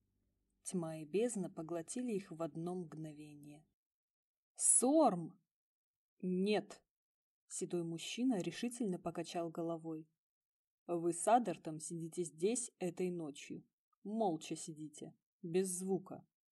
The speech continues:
без движения. Все понятно, Эрго?"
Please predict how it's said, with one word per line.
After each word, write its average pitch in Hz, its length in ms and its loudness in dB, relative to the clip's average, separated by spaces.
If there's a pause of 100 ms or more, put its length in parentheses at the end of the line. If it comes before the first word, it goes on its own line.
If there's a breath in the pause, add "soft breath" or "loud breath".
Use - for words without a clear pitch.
без 165 360 0
движения. 165 800 -2 (460)
Все - 260 4
понятно, 156 640 -2 (140)
Эрго?" 156 440 -4